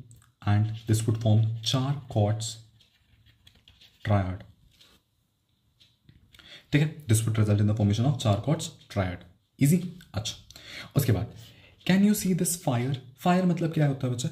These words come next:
टेम्परेचर, राइट? तो fire, that is a rise in temperature, या फिर we can say fever,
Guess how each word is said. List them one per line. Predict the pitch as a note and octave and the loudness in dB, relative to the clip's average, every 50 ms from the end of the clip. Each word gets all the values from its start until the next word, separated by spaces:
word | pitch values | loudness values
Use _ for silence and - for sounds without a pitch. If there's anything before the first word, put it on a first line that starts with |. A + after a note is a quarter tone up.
| - - - - | -10 -12 -8 0
टेम्परेचर, | - C3+ B2 A#2 A2+ G#2+ A2 G2+ F2+ F#2 - - | 2 2 4 4 4 2 2 0 -4 -6 -4 -2
राइट? | D3+ C3+ A2 - - - - - - - - | -2 -2 -4 -8 -14 -20 -20 -20 -16 -6 -4
तो | A#2 | -4
fire, | A2 A2 A#2 - C#3+ D3 D3+ D#3 E3 E3+ E3 - - - - _ _ _ _ _ _ - _ _ _ _ _ _ - - | -4 -2 2 2 4 4 4 2 2 -2 -4 -8 -16 -20 -20 _ _ _ _ _ _ -20 _ _ _ _ _ _ -4 0
that | A2+ A2 | 2 2
is | G#2+ A2 | 2 2
a | A2+ G#2+ | 2 2
rise | G#2+ A2+ A#2+ B2+ A#2+ B2 | 2 2 2 0 0 -2
in | A#2+ A#2 A2+ A#2 | -2 -2 0 0
temperature, | A2+ A2 A2+ B2 B2 B2 - - A#2+ A#2 A2 A2 - - - - - - - - - - - - - - - - _ _ _ _ _ _ - - - - - - | 2 2 2 0 -2 -2 -4 -6 -4 -6 -6 -8 -10 -12 -16 -20 -20 -20 -20 -20 -20 -20 -20 -20 -20 -20 -20 -20 _ _ _ _ _ _ -20 -20 -20 -16 -6 0
या | A#2 B2 A#2+ B2 | 0 0 2 2
फिर | D3 C#3 - | -2 -2 0
we | B2 A2 A2+ | 0 2 4
can | A2 A2 A2 - | 4 4 4 2
say | A#2 - - | -2 -4 -2
fever, | A2 G2+ F#2+ - | -4 -4 -4 -6